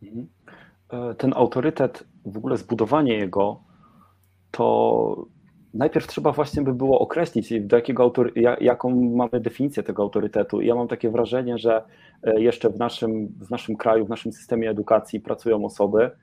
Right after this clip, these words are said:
które właśnie uważają, że taka silna ręka, cisza w klasie to jest to, co, mm, to jest dobry nauczyciel. A tak naprawdę,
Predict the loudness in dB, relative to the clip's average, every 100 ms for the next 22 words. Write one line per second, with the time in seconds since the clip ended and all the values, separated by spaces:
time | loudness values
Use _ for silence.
0 | _ -20 _ -6 2 6 6 4 -2 -2
1 | -4 -2 -4 -4 -6 -8 -4 -2 2 2
2 | 0 2 2 2 -4 -4 -6 0 -2 0
3 | -6 -2 -2 0 2 2 0 -4 -2 -4
4 | -6 -8 -8 -8 -6 0 0 0 -8 -8
5 | -12 -12 -10 -10 _ _ _ _ _ _
6 | -10 -6 -4 -4 -2 -2 2 0 0